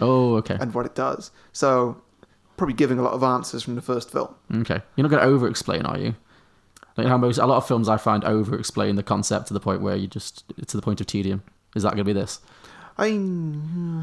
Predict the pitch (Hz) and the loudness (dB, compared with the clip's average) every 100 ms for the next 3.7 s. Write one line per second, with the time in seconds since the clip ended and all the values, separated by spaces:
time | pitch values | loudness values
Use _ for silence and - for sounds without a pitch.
0 | 156 165 170 170 190 165 147 139 170 185 | -6 -4 0 2 2 4 4 4 2 0
1 | 170 165 151 170 139 127 - 147 - - | 0 2 0 2 0 0 -6 -6 -4 0
2 | 151 139 - 143 123 120 117 135 220 254 | 2 2 -2 -6 -2 -2 -2 0 2 2
3 | 92 - - 127 120 117 | 0 -2 -4 -2 -2 -4